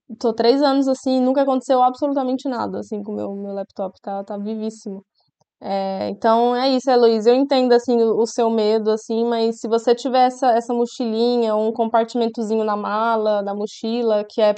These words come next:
próprio para o laptop, eu recomendo, assim, né? Porque dá uma, uma fofadinha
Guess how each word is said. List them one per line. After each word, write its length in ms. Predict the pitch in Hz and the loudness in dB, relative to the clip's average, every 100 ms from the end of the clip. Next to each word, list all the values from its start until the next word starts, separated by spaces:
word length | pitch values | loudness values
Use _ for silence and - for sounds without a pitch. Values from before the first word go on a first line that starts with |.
| - | 2
próprio 420 | 226 254 254 240 | 6 6 4 0
para 240 | 240 226 | 4 4
o 40 | 254 | 4
laptop, 580 | 233 226 - 214 240 240 | 0 -2 0 0 0 -2
eu 80 | 220 | -4
recomendo, 580 | 220 226 233 220 208 190 | -6 -6 -6 -6 -8 -10
assim, 200 | 190 202 | -12 -14
né? 200 | 190 190 | -14 -14
Porque 400 | - - 190 190 190 _ _ _ _ - | -12 -10 -8 -10 -12 _ _ _ _ -14
dá 140 | 185 190 | -4 -2
uma, 380 | 196 196 190 196 | -2 -8 -8 -8
uma 120 | - 208 | -10 -4
fofadinha 680 | 220 220 220 202 196 202 | -4 -2 -4 -4 -8 -10